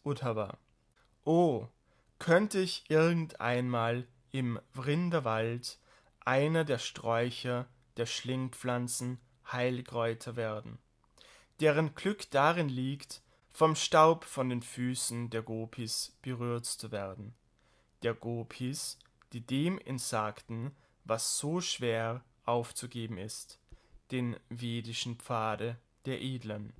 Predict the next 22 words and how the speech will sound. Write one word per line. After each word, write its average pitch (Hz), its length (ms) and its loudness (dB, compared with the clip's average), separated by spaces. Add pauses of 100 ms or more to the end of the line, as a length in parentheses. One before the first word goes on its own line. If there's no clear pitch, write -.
(600)
und 202 460 2
die 127 100 -4
Gemeinschaft 117 1040 -2
mit 127 360 -6
den 127 120 -2
ihren, 120 600 -4 (580)
und - 380 -2
die 123 420 -2 (260)
stattdessen 113 960 -2 (500)
den 131 180 0
Pfad 151 640 2
Mukundas, 120 960 -4 (160)
Krishnas, - 840 -6 (160)
erwählten, 123 680 -4 (580)
der 123 140 4
von 123 220 -2
den 110 220 -4 (120)
Shrutis 120 920 -6 (120)
gesucht 135 560 -4
wird.“ - 400 -6 (1080)
Das, - 520 4
was 123 380 -2